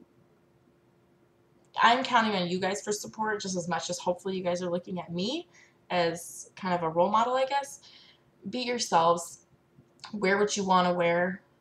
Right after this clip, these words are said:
be comfortable, 'cause this right here ain't going anywhere anytime soon. So let's just be ourselves and have fun with it.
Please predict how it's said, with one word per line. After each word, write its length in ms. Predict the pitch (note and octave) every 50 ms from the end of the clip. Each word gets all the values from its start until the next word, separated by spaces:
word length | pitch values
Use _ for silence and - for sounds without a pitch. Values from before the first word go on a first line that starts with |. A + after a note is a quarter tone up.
| -
be 120 | G3 G3+ F#3
comfortable, 520 | - G3 F3+ F3+ - - F3+ F3 F3 F3 - -
'cause 240 | - G3 F#3 - -
this 840 | - F3+ F3+ F#3 F3 F#3 G#3+ B3 D#4+ D#4 - - - - - - - _ _ _ _ _ _ _ _ _ - - - _ _ _
right 140 | - G#3+ G#3+
here 360 | A3 B3+ C4+ D#4 F4+ - - _ _ _ _ _ _ -
ain't 180 | A3+ A#3 A3
going 180 | G#3+ A3 G#3+ G3+
anywhere 240 | F#3+ F#3 F3 E3+ E3
anytime 340 | E3 E3 - - E3+ D#3+ -
soon. 400 | - - E3+ D#3+ C#3 A2+ - -
So 600 | - - - - F3+ F3 E3+ E3+ E3+ E3+ F3 - - _ _ _ _ _ _ _ _ _ _ _
let's 140 | - G3+ -
just 300 | - A3 - - - - _ _ _ _ _ _ _ _ _ _ _ _ _ _ _ _ _ _ _ _ _ _ - - F3
be 200 | F3+ F#3 F#3+ F#3+
ourselves 580 | F#3 F#3 - - F#3 F3+ F3+ F3 F3 - -
and 100 | F3+ F3+
have 160 | F3 F3 -
fun 260 | - - E3+ E3+ E3+ E3+
with 160 | E3+ - -
it. 140 | A2 A2+